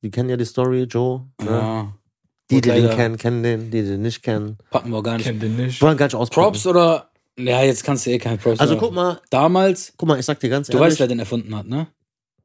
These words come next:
Speaker 2: Ja.
Speaker 1: Du
Speaker 3: Hier,
Speaker 1: hast, du, du hast
Speaker 3: na.
Speaker 1: die Schnur, der, der hat die,
Speaker 2: Der, ich hab die Schnur,
Speaker 1: der,
Speaker 2: ich hab den
Speaker 1: der
Speaker 2: entdeckt,
Speaker 1: damals
Speaker 2: ich war der Entdecker.
Speaker 3: Ja.
Speaker 2: Ich hab
Speaker 1: Genau.
Speaker 2: den, ich hab den released.
Speaker 3: Der hat den
Speaker 1: Der
Speaker 3: erfunden.
Speaker 2: Ich hab den, ich hab
Speaker 3: Heimlich
Speaker 2: den, guck mal, ich hab
Speaker 3: draußen
Speaker 2: den,
Speaker 3: in seinem Zimmer
Speaker 2: ich hab den
Speaker 3: saß der.
Speaker 2: gesigned und ich hab den released.
Speaker 1: Bruder, guck mal, weißt du, was er gemacht hat? Der hat denn diese Tätowier-,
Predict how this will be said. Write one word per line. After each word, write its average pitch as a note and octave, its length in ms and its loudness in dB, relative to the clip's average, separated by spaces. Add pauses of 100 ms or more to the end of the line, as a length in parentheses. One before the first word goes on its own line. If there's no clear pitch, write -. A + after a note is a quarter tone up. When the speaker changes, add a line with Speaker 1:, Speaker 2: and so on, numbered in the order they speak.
(380)
Speaker 2:
Ja. G2 200 -12 (340)
Speaker 1:
Du A#2+ 60 -2
Speaker 3:
Hier, G#2+ 140 2
Speaker 1:
hast, G2+ 120 -6
du, - 40 -4 (100)
du A2+ 140 0
hast G#2+ 80 0
Speaker 3:
na. A#2+ 60 -2
Speaker 1:
die - 20 -2
Schnur, D3 240 2
der, C3+ 120 0
der C#3 160 -2
hat - 80 -14
die, B2 60 -6
Speaker 2:
Der, C3 100 2
ich C#3 120 2
hab E3+ 100 2
die C#3+ 80 -4
Schnur, C#3 220 0
Speaker 1:
der, C3 80 2
Speaker 2:
ich C3+ 40 6
hab C3 100 2
den C#3 100 2
Speaker 1:
der C#3 100 2
Speaker 2:
entdeckt, D3+ 200 4
Speaker 1:
damals D3 120 -4
Speaker 2:
ich - 80 -2
war D3 80 4
der C#3+ 80 0
Entdecker. B2 380 0
Speaker 3:
Ja. G#2 80 -4
Speaker 2:
Ich G2+ 80 0
hab C3 100 -2
Speaker 1:
Genau. C#3+ 160 4
Speaker 2:
den, C#3+ 100 2
ich - 120 -2
hab F#3+ 100 0
den D#3 180 2
released. C#3 380 2
Speaker 3:
Der C3+ 60 4
hat C3 80 0
den D3+ 80 4
Speaker 1:
Der B2 100 4
Speaker 3:
erfunden. C3+ 380 -2
Speaker 2:
Ich - 120 4
hab G3+ 120 2
den, F#3 140 4
ich - 60 -8
hab - 100 2
Speaker 3:
Heimlich F3+ 260 2
Speaker 2:
den, - 20 -
guck D#3+ 140 8
mal, E3 100 4
ich E3 100 4
hab D#3 100 6
Speaker 3:
draußen D3+ 60 2
Speaker 2:
den, - 60 4
Speaker 3:
in F#3 60 2
seinem F#3 100 4
Zimmer D#3 240 6
Speaker 2:
ich D3 140 2
hab G3+ 140 4
den - 0 -
Speaker 3:
saß F#3 120 6 (200)
der. F3+ 80 2
Speaker 2:
gesigned B3 320 -2 (100)
und F3+ 100 4
ich - 80 0
hab E3+ 140 0
den C#3+ 180 4
released. B2+ 500 2
Speaker 1:
Bruder, A#2 200 -4
guck A#2 160 -16
mal, A2+ 100 -8
weißt A#2+ 160 -8
du, C3 60 -18
was A#2 40 -10
er A2+ 80 -6
gemacht A2+ 280 -10
hat? A#2 160 -10 (180)
Der G#2+ 80 -6
hat A#2 160 -6
denn A2 140 -10
diese G#2 480 -6 (180)
Tätowier-, C#3+ 640 -6